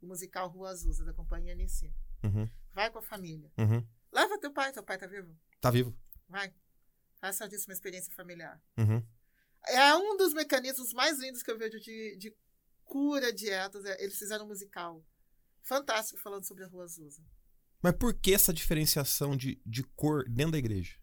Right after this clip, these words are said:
Speaker 2: Por
Speaker 1: Por-,
Speaker 2: quê?
Speaker 1: porque a igreja, a igreja é uma organização composta de pessoas.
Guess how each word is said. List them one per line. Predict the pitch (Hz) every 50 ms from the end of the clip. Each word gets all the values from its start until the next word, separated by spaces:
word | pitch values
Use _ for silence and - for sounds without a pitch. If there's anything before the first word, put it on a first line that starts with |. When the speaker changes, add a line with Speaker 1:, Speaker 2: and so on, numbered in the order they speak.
| - - - - - - - - - -
Speaker 2:
Por | 233 -
Speaker 1:
Por-, | 320 294
Speaker 2:
quê? | 175 143 120 113 - - - - - - - - - - -
Speaker 1:
porque | - 269 277 277 - - 262
a | 247 240 240 247 262
igreja, | 262 202 196 233 226 226 240 247 262 262 220 208 180 156 160 151 156 _ _ _ _ _ _
a | - 170 175
igreja | 160 165 196 214 269
é | 269
uma | 269 262
organização | 269 269 269 269 269 262 233 233 226 - - 226 233
composta | - 226 214 220 214 220 226 -
de | -
pessoas. | - 226 233 - - - - - - - - -